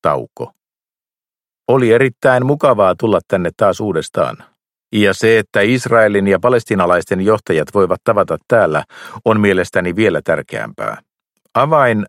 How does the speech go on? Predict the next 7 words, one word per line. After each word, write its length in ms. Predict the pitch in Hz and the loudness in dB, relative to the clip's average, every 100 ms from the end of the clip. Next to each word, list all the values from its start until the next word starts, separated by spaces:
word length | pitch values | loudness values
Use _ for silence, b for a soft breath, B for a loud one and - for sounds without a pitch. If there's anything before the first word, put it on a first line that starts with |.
| _ _ | _ _
muistatteko 640 | 117 160 - 175 - 120 117 | 0 0 0 -2 -2 0 0
mitään 460 | 127 123 120 110 | 0 0 0 0
edellisestä 600 | 117 135 120 98 95 - | 0 0 0 0 -4 -2
Norjan 360 | 95 101 92 82 | 0 0 0 0
vierailustanne, 680 | 90 82 78 80 - 80 78 | 0 0 -2 -4 -4 -4 -4
herra 180 | 80 73 | -4 -2
presidentti?" 600 | 82 - 67 80 - | -4 -6 -10 -16 -16